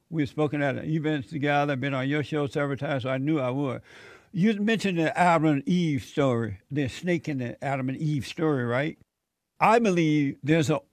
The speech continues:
well, I can see that there's a perfect order to life, and that order is God in Christ,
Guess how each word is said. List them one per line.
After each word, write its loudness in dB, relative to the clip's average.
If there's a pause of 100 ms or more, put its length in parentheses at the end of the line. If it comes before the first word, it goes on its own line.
(120)
well, -4
I 4
can 2
see -6 (500)
that 0
there's 4
a 0
perfect -2
order 2
to -4
life, -4 (540)
and -4
that 4
order 6
is 2
God 4
in 2
Christ, 2